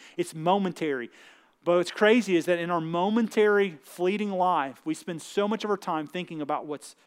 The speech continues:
temporal and what, in a sense, feeds our flesh now. And what Paul is saying is, no, the real battle is happening in the heavenlies, and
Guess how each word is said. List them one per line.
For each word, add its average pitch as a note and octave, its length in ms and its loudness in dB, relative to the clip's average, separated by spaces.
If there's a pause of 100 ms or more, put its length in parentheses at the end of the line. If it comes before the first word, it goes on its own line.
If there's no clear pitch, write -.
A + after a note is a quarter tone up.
temporal B2+ 540 -6 (160)
and C#3 120 -8
what, D#3+ 160 -2 (440)
in E3+ 120 -6
a D#3+ 60 -6
sense, F#3 380 -2
feeds G3 320 -6
our D#3+ 120 0
flesh D3+ 360 -2
now. D#3+ 280 -6
And C#3+ 120 -8
what - 160 -12
Paul F#3+ 320 2
is C#3+ 80 -6
saying D3 260 -8
is, B2+ 160 -12
no, D#3 240 -2 (400)
the D#3 100 -2
real D#3 360 4
battle D#3+ 480 0
is D3 160 -10
happening F3+ 420 -2
in F#3+ 60 -4
the F#3+ 80 -4
heavenlies, D3+ 560 -4
and C#3+ 260 -8